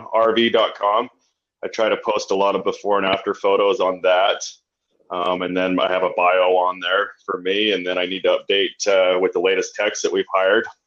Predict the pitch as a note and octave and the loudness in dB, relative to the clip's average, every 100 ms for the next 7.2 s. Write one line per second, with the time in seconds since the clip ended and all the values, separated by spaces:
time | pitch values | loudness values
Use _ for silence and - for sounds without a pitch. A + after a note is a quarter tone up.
0 | _ F#2 F#2 F#2 F#2+ F#2+ F#2+ G2 G2 - | _ -6 -2 0 2 0 0 0 0 -2
1 | - _ _ _ _ _ _ _ _ - | -12 _ _ _ _ _ _ _ _ -6
2 | E2 F2+ F2+ F2+ F2+ F#2 G2+ G#2 G2+ G#2+ | -2 0 0 0 0 2 2 2 0 0
3 | A#2 A2+ G2+ G2 G#2 G#2 A2 G#2 G#2 G#2 | 0 0 0 2 0 0 0 0 0 0
4 | G#2 G#2 G#2 G2 G2+ G#2+ A2+ A2+ - _ | 2 0 0 -2 0 2 2 0 -12 _
5 | F2+ F#2 F#2 F2+ F2+ - _ _ _ _ | 0 2 4 2 0 -12 _ _ _ _
6 | - G2 G#2+ C#3+ - - C#3+ - - G2 | -8 -4 0 0 2 2 2 0 -6 -2
7 | A#2 C3 | -2 -2